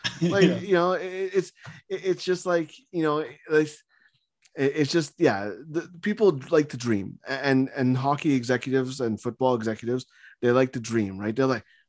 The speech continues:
Speaker 2: "Oh, if, i-, if this can become," like, they, they like to
Speaker 1: I
Speaker 2: project.
Speaker 1: could find Patrice Bergeron,
Speaker 2: <laughs>
Speaker 1: eh, l-, Missus Patrice Bergeron's, you know, replacement in the second round again. I could find Shea Weber in the second round again, but it never
Speaker 2: Right.
Speaker 1: happens.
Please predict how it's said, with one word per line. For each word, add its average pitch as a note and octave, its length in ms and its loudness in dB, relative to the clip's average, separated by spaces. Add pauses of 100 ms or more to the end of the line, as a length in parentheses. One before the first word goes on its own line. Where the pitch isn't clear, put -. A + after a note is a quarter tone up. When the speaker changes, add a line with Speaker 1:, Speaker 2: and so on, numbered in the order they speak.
(100)
Speaker 2:
"Oh, G#2+ 240 -4
if, - 180 -12 (480)
i-, A2+ 40 -6
if A2+ 260 -8
this C3+ 260 -6 (140)
can A#2+ 180 -6
become," A2 460 -4
like, A#2+ 140 -2
they, B2 160 0
they C3+ 160 -2
like D#3 180 0
to C#3+ 100 -8
Speaker 1:
I D3+ 100 2
Speaker 2:
project. A#2+ 180 -4
Speaker 1:
could F3+ 280 8
find C#3 400 2
Patrice C3+ 360 -2
Bergeron, C3+ 640 2
Speaker 2:
<laughs> - 40 -20
Speaker 1:
eh, B2+ 220 -2
l-, B2+ 180 -4
Missus C3+ 300 -4
Patrice D#3 400 2
Bergeron's, C3+ 800 0
you A#2 180 -4
know, G#2+ 300 -2 (500)
replacement A#2 840 -2
in A#2+ 120 4
the A#2 60 0
second C3 340 2
round B2 240 2
again. G#2 420 -2
I G#2+ 80 -2
could F3+ 180 -2
find D3+ 220 -2
Shea B2 160 -4
Weber A2+ 380 -2
in G#2 140 -6
the G#2 80 -4
second G#2+ 340 -4
round G#2+ 280 -2
again, G#2 480 -2 (840)
but F#2 120 -10 (280)
it - 200 -14
never F2+ 180 -2
Speaker 2:
Right. G2 80 -4
Speaker 1:
happens. - 480 -6